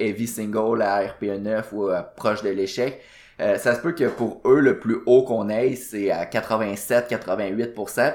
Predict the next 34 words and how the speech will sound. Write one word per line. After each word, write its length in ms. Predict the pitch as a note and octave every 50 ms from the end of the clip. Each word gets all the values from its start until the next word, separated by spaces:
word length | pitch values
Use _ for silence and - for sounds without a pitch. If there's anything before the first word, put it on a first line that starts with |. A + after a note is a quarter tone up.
| -
Puis 340 | - - C3+ C#3 D#3 C#3+ - - - _ _ _ _ - -
oui, 240 | A#2 A#2+ C3+ D3+ D#3+
ils 80 | D3+
auront 260 | C3+ B2 A#2 A#2+ A#2+
jamais 380 | A2+ G#2+ A#2+ A#2 A#2+ B2 B2 A#2+
levé 580 | A#2 G#2+ G2+ G#2 A#2+ B2+ C3 C3 C3+ - _ _ -
plus 160 | - B2 A2+
lourd 240 | A#2 A#2+ A#2+ B2 A#2+
que 120 | - G#2+
ça 180 | G2+ - B2 A#2+
avant 140 | A#2+ A2+ A2
la 120 | G#2+ G2+
compé, 320 | G2+ - G2+ G2+ - C#3 D3
mais 140 | - A#2+ A2+
ça 140 | - G2+ G2
leur 160 | G2+ G2+ G2
permet 400 | - G2+ F#2 G#2 G#2 A2 A#2 A2+
de 160 | G#2+ G#2+ F#2+
juste 280 | F#2+ G2+ A2 A2 - -
mieux 200 | G#2 G#2 A2 A2
récupérer 600 | G#2+ G#2+ F#2+ - - - - G2 F2+ F#2 A2+ A2
de 60 | G#2+
leurs 200 | G#2+ G2+ F#2+ F#2+
entraînements. 380 | F#2 F#2 - D#2+ D2+ F#2 F2+ - - - - - -
Fait 80 | -
qu'il 80 | - C#3
faut 60 | C3
faire 120 | A#2+ D#3 E3+
attention. 500 | F#3+ F#3 D3 C#3 C3+ - - A2+ B2+ -
Pour 140 | - D3 C#3
certaines 420 | - - D3 - - E3 F3 F3+ -
personnes, 560 | D#3+ C#3 - - - C#3 C#3 D3+ D#3+ D#3 D3+ - - - - _ _ - - _ _ _ -
ils 160 | - A#2+ A2+
vont 100 | - -